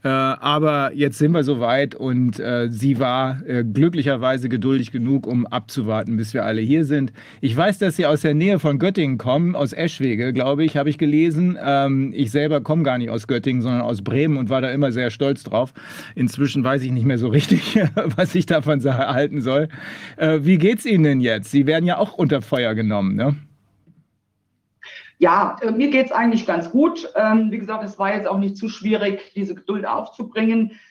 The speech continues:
Speaker 2: Denn wer im E-U-Parlament sitzt, der muss mit allerlei rechnen. Da funktioniert in der Regel auch nie etwas. Also wenn's da um Zuschaltung geht oder Verdolmetschung. Also ich bin das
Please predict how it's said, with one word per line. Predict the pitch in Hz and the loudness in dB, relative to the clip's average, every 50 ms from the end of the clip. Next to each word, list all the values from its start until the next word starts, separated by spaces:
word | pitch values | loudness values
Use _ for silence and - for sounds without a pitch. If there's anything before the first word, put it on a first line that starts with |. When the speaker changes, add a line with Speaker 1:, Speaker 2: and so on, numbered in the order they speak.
| _ _ _ - | _ _ _ -4
Speaker 2:
Denn | 180 196 190 | 0 0 2
wer | 190 196 208 | 2 2 2
im | 208 208 | 0 0
E-U-Parlament | 196 190 196 - - - 202 202 196 196 190 190 196 196 | 0 0 0 0 -2 -4 -2 -2 0 0 0 -2 -4 -4
sitzt, | - 190 190 - - - _ _ - - | -4 -6 -6 -6 -10 -18 _ _ -6 -4
der | 185 | -2
muss | 190 185 185 190 - | -2 -2 -4 -6 -10
mit | - 185 - _ - | -12 -14 -12 _ -6
allerlei | - 180 196 196 190 185 170 170 170 | -2 0 0 0 0 0 -2 -2 -2
rechnen. | 170 175 190 190 - - 208 190 196 190 185 | -2 -2 -4 -4 -6 -6 -2 -2 0 0 0
Da | 180 175 | -2 -4
funktioniert | 170 - 202 196 190 - - 180 175 175 175 170 175 | -4 -4 -6 -6 -6 -6 -6 -6 -4 -2 -2 -2 -2
in | 175 | -4
der | 170 165 170 | -4 -6 -4
Regel | 170 165 165 160 | -4 -4 -4 -4
auch | - - 170 202 196 - | -4 -2 -2 -4 -2 -4
nie | 214 202 196 | -4 -4 -2
etwas. | 180 185 185 - - 170 180 - - - _ _ _ _ _ _ _ _ _ | -4 -4 -4 -4 -4 -4 -4 -4 -8 -16 _ _ _ _ _ _ _ _ _
Also | - 180 180 180 185 | -4 -4 -2 0 0
wenn's | 190 196 196 | 0 0 0
da | - 185 | 0 -2
um | 185 185 | -4 -4
Zuschaltung | - - 226 - - 202 185 185 190 190 185 | -4 -6 -6 -4 -2 -2 -2 -2 0 0 -2
geht | 185 175 180 180 180 185 | 0 0 0 0 0 -2
oder | - 180 175 175 170 | -2 -2 -2 -2 -2
Verdolmetschung. | 180 180 180 - 165 170 180 185 180 175 170 - - 180 170 165 160 - | -4 -4 -4 -2 -2 0 0 0 -2 -4 -6 -8 -8 -8 -6 -6 -6 -6
Also | - 170 175 180 | -6 -6 -4 -4
ich | 180 196 - | -6 -6 -4
bin | - 214 202 | -4 -4 -2
das | 185 185 190 - - - | -2 -4 -4 -8 -16 -20